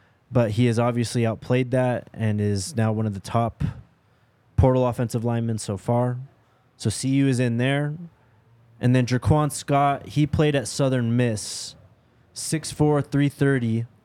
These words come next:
This is actually the number one offensive tackle in the portal right now.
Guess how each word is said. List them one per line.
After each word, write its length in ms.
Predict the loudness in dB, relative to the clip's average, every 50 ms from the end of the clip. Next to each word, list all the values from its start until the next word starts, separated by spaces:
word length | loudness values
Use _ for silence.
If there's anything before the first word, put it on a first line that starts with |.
| _ _ _ _ _ _ _ _ _ _ _ _ 0
This 160 | 0 0 2
is 140 | 0 -2 0
actually 480 | 0 0 0 0 0 -2 0 2 2 2
the 140 | 2 2
number 440 | 2 2 2 2 2 2 2 0 0
one 300 | 2 2 2 2 2 2
offensive 460 | 2 0 0 0 0 -2 -2 -2 -4
tackle 340 | -2 -2 -2 -2 -2 -2 -2
in 60 | -2
the 80 | 0 0
portal 340 | 0 2 2 2 2 0 -2
right 220 | -2 -4 -6 -6
now. 240 | -8 -10 -10 -10